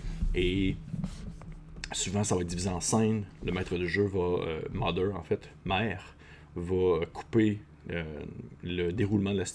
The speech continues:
de, les déroulements de la partie en différentes scènes clés, euh, puis des fois, euh, ça va être souvent avec des personnages pré-générés,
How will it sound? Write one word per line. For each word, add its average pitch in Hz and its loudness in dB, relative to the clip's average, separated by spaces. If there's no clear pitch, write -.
de, 85 0
les 92 4
déroulements 117 6
de 113 4
la 101 2
partie - -4
en 101 0
différentes 92 -2
scènes 98 0
clés, 107 2
euh, 85 4
puis - -6
des 87 0
fois, 98 4
euh, 90 6
ça - -2
va 87 2
être 87 -4
souvent 92 -4
avec 90 -2
des 87 0
personnages 87 -4
pré-générés, 90 2